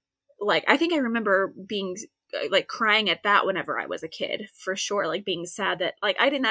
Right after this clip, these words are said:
I never had cats, but I always wanted a cat, but I just was <laughs> allergic to them. Um, and Sassy, I was like, "That's so sad." I was like, "Of course, she's just trying to get home and she dies?"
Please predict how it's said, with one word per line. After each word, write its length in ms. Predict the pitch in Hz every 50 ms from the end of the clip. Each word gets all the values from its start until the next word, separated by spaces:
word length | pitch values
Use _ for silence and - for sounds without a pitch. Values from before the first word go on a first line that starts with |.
| - -
I 100 | 247 254
never 220 | 269 254 214 214
had 260 | 233 240 226 233 - -
cats, 260 | 196 151 - - -
but 120 | - 180 180
I 140 | 180 175
always 420 | - - 196 202 208 190 180 175 -
wanted 340 | 220 190 175 190 208 190 185
a 40 | 180
cat, 360 | - - 180 185 185 - -
but 80 | - 175
I 80 | 170 170
just 160 | 165 - -
was 140 | - 160 -
<laughs> 20 |
allergic 320 | 170 196 269 - - - -
to 180 | - - 233 175
them. 240 | 196 208 202 220 - - - - - - - _ -
Um, 440 | 208 208 196 185 180 175 180 175 180 _ _ _ _ _ _ _ _ _ _ -
and 580 | 202 196 196 190 190 190 190 190 190 185 165 - _ _ _ _ _ _ _ _ _ _ _ _ _ -
Sassy, 840 | - - 240 208 208 214 208 - 226 208 196 196 196 190 196 180 - - _ _ _ _ -
I 80 | 175 196
was 120 | 185 -
like, 180 | 202 180 - -
"That's 260 | 240 285 311 - -
so 160 | - 302 302 285
sad." 460 | - - 294 339 359 330 294 269 269
I 80 | 262
was 140 | 262 254 -
like, 160 | 277 254 262 277
"Of 120 | 262 -
course, 260 | - 349 349 359 311
she's 240 | - 277 262 247 -
just 240 | - 330 339 - -
trying 200 | 320 302 285 269
to 60 | 262 240
get 160 | 247 240 240
home 280 | 214 269 320 381 330
and 100 | 269 240 -
she 140 | 240 226 196
dies?" 180 | - 165 175